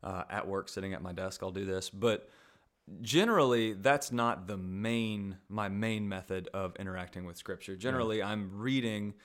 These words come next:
Speaker 1: in the morning, and so I'm, I'm getting up every morning and reading when I can. And then I'd like to read a little bit as well before I go to bed, but I also have this stack of books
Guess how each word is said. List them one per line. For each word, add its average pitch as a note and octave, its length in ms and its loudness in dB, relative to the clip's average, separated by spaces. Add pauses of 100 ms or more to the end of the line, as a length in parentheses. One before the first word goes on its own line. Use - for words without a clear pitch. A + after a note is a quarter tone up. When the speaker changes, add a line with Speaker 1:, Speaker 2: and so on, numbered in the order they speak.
(360)
Speaker 1:
in C#3+ 140 4
the D#3 80 2
morning, G#2+ 420 2 (140)
and G#2 120 -4
so G#2 200 2
I'm, G#2 180 2
I'm G#2+ 160 0
getting A2+ 260 2
up G#2 240 -2
every A2 280 0
morning G2 340 -2
and F2+ 240 -6
reading A2 480 0
when G#2 160 -2
I G2 100 -2
can. G2 520 -2 (440)
And C3 140 2
then D3+ 280 0 (520)
I'd B2+ 140 4
like F#3 160 2
to D#3+ 80 -2
read D3 160 2
a - 20 0
little C#3 180 2
bit A#2 220 6
as G2+ 160 -2
well G#2+ 220 2
before G#2 280 0
I G2 60 -2
go G2 100 -6
to F2 60 -6
bed, G2 300 -2
but F2+ 100 -4
I F#2+ 40 -4
also G2 200 -6
have F2+ 240 -12
this F#2 180 -8 (240)
stack - 540 -2
of G2 80 -4
books - 500 -6